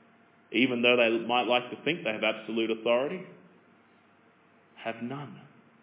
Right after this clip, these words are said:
They only have that which is given to them by God. And the Lord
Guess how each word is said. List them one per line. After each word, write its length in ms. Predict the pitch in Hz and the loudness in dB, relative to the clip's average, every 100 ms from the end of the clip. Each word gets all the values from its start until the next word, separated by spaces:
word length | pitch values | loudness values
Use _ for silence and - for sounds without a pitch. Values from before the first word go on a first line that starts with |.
| _ _ _ _ _ _ _ _ - _ _ _ _ _ | _ _ _ _ _ _ _ _ -20 _ _ _ _ _
They 80 | 107 | 2
only 240 | 123 143 | 4 4
have 300 | 147 151 135 | 4 4 6
that 200 | 139 147 | 8 8
which 140 | 147 - | 6 0
is 80 | 131 127 | -2 4
given 240 | 143 151 | 4 6
to 100 | 143 | 0
them 180 | 143 143 | 0 2
by 160 | 139 135 | 4 4
God. 340 | 135 147 127 - - - - _ _ _ _ _ _ _ _ _ _ _ _ _ _ - | 4 2 -2 -10 -18 -20 -20 _ _ _ _ _ _ _ _ _ _ _ _ _ _ -10
And 80 | |
the 40 | 101 | -2
Lord 260 | 110 123 | 2 2